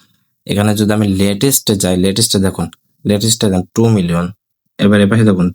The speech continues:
থ্রি মিলিয়ন, মানে এখন লেটেস্ট যেটা সেটাই মিলিয়ন। তাহলে পপুলারে যদি আমি যাই,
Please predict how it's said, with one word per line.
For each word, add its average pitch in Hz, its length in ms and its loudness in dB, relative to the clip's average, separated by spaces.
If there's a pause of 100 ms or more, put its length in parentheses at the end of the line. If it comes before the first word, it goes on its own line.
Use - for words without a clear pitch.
(120)
থ্রি 117 240 2
মিলিয়ন, 92 400 2 (600)
মানে - 220 2 (1160)
এখন 113 240 2
লেটেস্ট 117 680 2
যেটা 113 240 0
সেটাই 117 400 0
মিলিয়ন। 90 580 2
তাহলে 107 220 2 (140)
পপুলারে 131 540 2
যদি 98 240 2
আমি 90 140 2
যাই, 87 300 -4